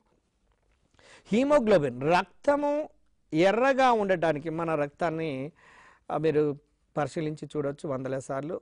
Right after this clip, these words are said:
అందులో ఎందుకు ఎరుపుగా ఉంటుందంటే, హీమోగ్లోబిన్ అనే వర్ణకం ఉంటుందండి.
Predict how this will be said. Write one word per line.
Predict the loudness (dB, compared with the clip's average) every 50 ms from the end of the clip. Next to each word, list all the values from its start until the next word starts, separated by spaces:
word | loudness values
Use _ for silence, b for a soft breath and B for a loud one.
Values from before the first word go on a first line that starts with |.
| -10 -8
అందులో | -8 -6 -4 -2 -2 -2 -2 -4 -6 -6
ఎందుకు | -4 -4 -4 -4 -2 2
ఎరుపుగా | 2 2 2 2 0 -2 -2 0
ఉంటుందంటే, | -2 -2 -4 -6 -6 -6 -4 -2 -2 -2 -4 -4 B B B B B B B B 0
హీమోగ్లోబిన్ | 2 2 4 4 2 2 4 4 4 4 4 4 2
అనే | 2 2 2
వర్ణకం | 4 6 6 4 4 4 2 0 2 2 0 0
ఉంటుందండి. | 0 -4 -6 -8 -10 -12 -12 -14 -14 -16 -18